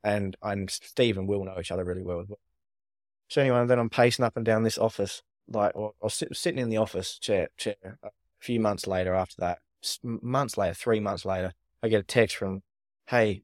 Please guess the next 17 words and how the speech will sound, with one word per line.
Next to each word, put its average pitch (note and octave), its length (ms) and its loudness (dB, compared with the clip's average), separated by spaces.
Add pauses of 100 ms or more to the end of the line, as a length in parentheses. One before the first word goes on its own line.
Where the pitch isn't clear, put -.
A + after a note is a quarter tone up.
(100)
Matt, G#2+ 240 -2 (100)
it's, - 200 -6
um, G2+ 300 -2 (460)
Steve A2+ 340 2
Walker. A2 380 2 (720)
Uh, G#2 300 2 (240)
I A#2 80 -2
got A#2 180 0
a, G#2+ 200 4
your A2 140 -2
number A2 300 4
off G2 120 2
Will. A2+ 240 6
Hope G#2+ 200 0
you G#2+ 60 2
don't G2+ 180 2
mind. G#2 340 2